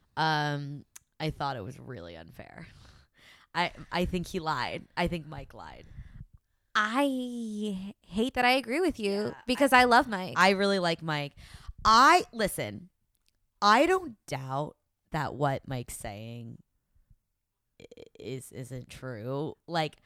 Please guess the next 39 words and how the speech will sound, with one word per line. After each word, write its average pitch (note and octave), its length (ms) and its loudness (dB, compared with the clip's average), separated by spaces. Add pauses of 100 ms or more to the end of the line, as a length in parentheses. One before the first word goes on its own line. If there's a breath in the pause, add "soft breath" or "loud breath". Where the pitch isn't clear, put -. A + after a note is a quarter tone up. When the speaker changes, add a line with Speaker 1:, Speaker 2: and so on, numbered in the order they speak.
(240 soft breath)
Speaker 2:
Right. G#2+ 280 -12
Speaker 1:
I F#3+ 120 2
think G3 180 0
he's D#3 140 -14
probably C3 500 -6
right. A#2 400 -6 (140)
I D#3 80 2
think D3 80 2
Speaker 2:
About A3 240 8
there, G#3 180 4
about F#3 320 2
it F3+ 80 -2
being F3 180 -4
a E3+ 60 -4
pity D#3 300 -4
rose. D#2+ 300 -8 (120)
Speaker 1:
I, B3 180 8 (120)
I B3 120 6
think C#4+ 480 -2 (160)
Cam F#3+ 680 -2 (260)
had E3+ 320 2
a E3+ 60 -2
feeling D#3 360 -6
he D3+ 140 -10
was C#3+ 160 -10
going C3+ 320 -10
home. B2 440 -12
Speaker 2:
So D3 160 4
he F#3+ 100 6
had G3+ 160 4
this F3+ 140 -6
Hail F3 200 0
Mary. C#3 400 -4
Speaker 1:
So F3 140 6
he E3+ 100 4
had D#3 220 2
a - 20 2
Hail D3 180 -4
Mary. C#3 360 -4